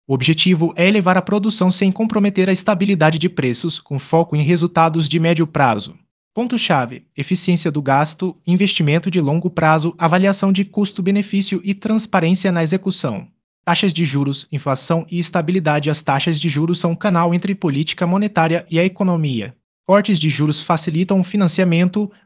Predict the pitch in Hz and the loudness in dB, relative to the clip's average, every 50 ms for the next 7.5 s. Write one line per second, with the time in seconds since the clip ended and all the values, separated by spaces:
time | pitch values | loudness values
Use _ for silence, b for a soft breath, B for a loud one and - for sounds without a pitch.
0 | b b 170 170 180 170 175 156 - 175 165 - - 202 208 214 190 165 165 170 | b b 2 2 2 2 0 0 0 0 0 0 0 0 2 2 2 2 2 0
1 | - 190 190 - 196 196 180 202 180 190 175 143 160 180 185 208 208 196 - 175 | 0 -2 0 2 2 2 2 2 2 2 2 2 2 2 2 2 2 2 2 2
2 | 175 175 - - 165 180 185 175 190 185 - 185 180 196 185 156 156 151 135 117 | 2 0 0 0 0 0 2 2 0 0 0 0 2 2 2 2 0 0 0 -2
3 | - - 85 71 - - - - _ _ _ _ _ _ - 123 120 117 - 139 | -4 -8 -12 -12 -10 -12 -12 -14 _ _ _ _ _ _ -6 -4 -4 -2 -2 -2
4 | 147 170 156 175 190 190 180 185 202 190 151 151 151 160 160 165 151 - - 175 | -2 -2 0 0 0 0 0 0 0 -2 0 0 0 0 0 -2 -4 -4 -4 -4
5 | 180 180 - 170 160 - - 202 202 208 214 202 - 190 185 190 185 185 - 202 | -4 -2 -2 -2 -2 0 0 0 0 2 0 2 2 2 2 2 0 0 -2 -2
6 | 208 196 - 208 185 175 175 - 175 175 160 165 175 180 180 - 214 220 202 220 | -2 -2 -2 -4 -2 -2 -2 0 0 0 2 2 2 0 0 0 -2 -2 0 -2
7 | 175 139 123 120 117 98 - - - | -2 -2 -4 -4 -6 -6 -8 -12 -14